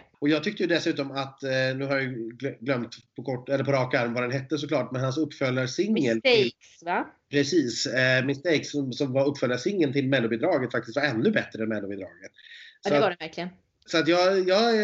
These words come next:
Speaker 1: eh, ser fram emot det här. Jag tror att det är en riktigt, riktigt bra poplåt. Jag tror att, eh, ja, det, det, det ser, jag ser mycket fram emot det.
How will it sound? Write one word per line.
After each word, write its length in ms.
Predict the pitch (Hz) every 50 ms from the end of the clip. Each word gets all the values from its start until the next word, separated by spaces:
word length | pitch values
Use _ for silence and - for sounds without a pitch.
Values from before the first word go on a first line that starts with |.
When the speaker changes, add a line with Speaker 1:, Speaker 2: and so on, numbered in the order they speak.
| 208 208 208
Speaker 1:
eh, 60 | 208 202 - _ _ -
ser 80 | - 202
fram 200 | 175 - 202 196 196
emot 200 | 190 180 165 170
det 60 | 165
här. 180 | 151 175 143 139
Jag 120 | 143 143
tror 100 | - 160
att 80 | 147 139
det 100 | 151 147
är 40 | 147
en 220 | 143 139 139 139
riktigt, 460 | 139 139 143 165 170 170 - 160 151 147
riktigt 280 | 147 139 - 139 117
bra 180 | 117 120 117 117
poplåt. 460 | - - 113 - - 110 101 - -
Jag 220 | 127 147 147 143 -
tror 240 | - 151 139 131
att, 220 | 127 123 123 - -
eh, 60 | 123 113 107 110 117 113 -
ja, 340 | - 135 147 165 185 - - - - - - _ _ _ _ _ _ _
det, 340 | - - 147 - 123 135 117 135
det, 300 | 143 160 160 156 156 151
det 200 | 139 131 156 160
ser, 320 | 151 - 165 143 135 117 117 131
jag 120 | 156 156
ser 120 | - 170
mycket 260 | 156 151 151 - 151 -
fram 140 | 135 104 104
emot 200 | 101 95 - -
det. 60 | -